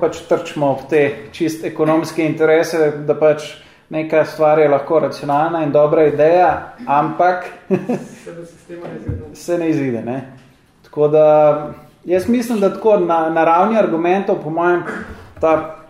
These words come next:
Speaker 1: stran nekih naprednih socialističnih politik lahko vedno znova pač ponudi racionalne argumente. Ampak problem je seveda, da pač kapitalizem ni sistem, ki bi ga bi bilo mogoče samo z racionalnimi argumenti, em,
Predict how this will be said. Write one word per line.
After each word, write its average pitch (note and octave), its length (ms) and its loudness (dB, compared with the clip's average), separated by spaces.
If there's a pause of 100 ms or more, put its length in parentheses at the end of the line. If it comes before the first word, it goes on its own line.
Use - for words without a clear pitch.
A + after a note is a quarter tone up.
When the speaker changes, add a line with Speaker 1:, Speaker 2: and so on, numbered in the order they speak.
(300)
Speaker 1:
stran D#3 680 0 (420)
nekih D3 400 -4
naprednih D#3 560 0
socialističnih D3+ 920 -6 (360)
politik D#3+ 540 2 (320)
lahko D#3+ 540 0
vedno E3 260 -2
znova C#3+ 460 2
pač C#3 220 0 (120)
ponudi C#3+ 460 0
racionalne B2 640 -2
argumente. A#2+ 580 -6
Ampak C#3+ 360 -4
problem F3 360 0
je F3+ 60 -2
seveda, F3+ 360 0
da D#3+ 180 0
pač E3 180 -4 (1160)
kapitalizem F3 920 0
ni F3+ 160 -2
sistem, E3 520 -4
ki D#3+ 100 -8
bi D3+ 100 -4
ga D3+ 120 0
bi D3 140 -2
bilo D#3 160 2
mogoče D3+ 540 0
samo D#3 320 0
z D3 380 -2
racionalnimi C#3 680 0
argumenti, B2+ 760 -2
em, A#2+ 720 0